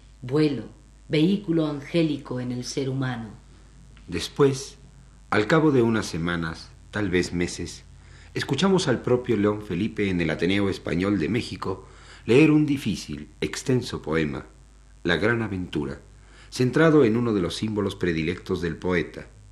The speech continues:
Speaker 2: en Don Quijote. Un largo poema en el cual León Felipe, como un encantador,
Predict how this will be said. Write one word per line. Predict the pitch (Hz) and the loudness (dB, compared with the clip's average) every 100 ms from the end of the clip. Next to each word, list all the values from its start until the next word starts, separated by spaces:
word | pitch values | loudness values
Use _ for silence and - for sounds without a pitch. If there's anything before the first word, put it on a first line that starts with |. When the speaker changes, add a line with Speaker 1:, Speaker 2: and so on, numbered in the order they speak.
| - - | -12 -2
Speaker 2:
en | 95 | 0
Don | 80 82 73 | 0 -2 -6
Quijote. | - - 101 - - - - - _ _ - - - - - | -10 -10 -12 -14 -20 -20 -20 -20 _ _ -20 -20 -20 -20 -2
Un | 95 107 | 4 6
largo | 131 127 127 | 6 2 2
poema | 120 131 147 131 | 4 4 2 0
en | 117 | -2
el | 104 101 | -2 0
cual | 123 127 | 4 4
León | 113 113 123 | 6 4 0
Felipe, | - 95 120 123 98 92 - - - | -2 0 0 0 -2 -2 -12 -20 -6
como | 90 90 107 | -2 2 2
un | 110 | 2
encantador, | 98 82 82 80 85 110 117 - | 0 -4 -4 -4 -2 -2 -4 -12